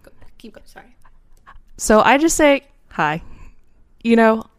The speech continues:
Speaker 2: I get it. It's not the
Speaker 1: Hi,
Speaker 2: most
Speaker 1: though.
Speaker 2: creative thing.
Speaker 1: H I.
Speaker 2: Hi! Exclamation point. It's a friendly hi. It's not like a hi. Just
Speaker 1: It's
Speaker 2: that's
Speaker 1: not
Speaker 2: it.
Speaker 1: like a, "Hey, how are you?" That's a, there's a difference.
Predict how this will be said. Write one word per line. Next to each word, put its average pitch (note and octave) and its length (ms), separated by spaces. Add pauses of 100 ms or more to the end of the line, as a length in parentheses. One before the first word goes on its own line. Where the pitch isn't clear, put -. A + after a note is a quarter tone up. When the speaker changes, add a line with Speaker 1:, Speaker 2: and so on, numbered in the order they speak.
(140)
Speaker 2:
I A3 100
get A3+ 200
it. A#3+ 120
It's - 160
not B3+ 180
the C4+ 60
Speaker 1:
Hi, A#3 60
Speaker 2:
most A3+ 220
Speaker 1:
though. G#3 160
Speaker 2:
creative F#3 340
thing. A#3 160
Speaker 1:
H A#3 80
I. A3 420 (140)
Speaker 2:
Hi! C#4 400 (300)
Exclamation A3 520
point. G#3 360 (540)
It's - 120
a - 60
friendly F#3+ 420
hi. F3 420 (480)
It's - 80
not C4 80
like A3+ 120
a F#3 60
hi. E3 640 (1080)
Just F3+ 120
Speaker 1:
It's - 100
Speaker 2:
that's - 40
Speaker 1:
not D#4+ 140
Speaker 2:
it. D#4 40
Speaker 1:
like C4+ 160
a, A3+ 140
"Hey, F4 280
how C4 260
are D4+ 140
you?" G#3 400 (800)
That's A#3+ 160
a, B3 60
there's A3+ 280
a A#3 60
difference. G#3+ 720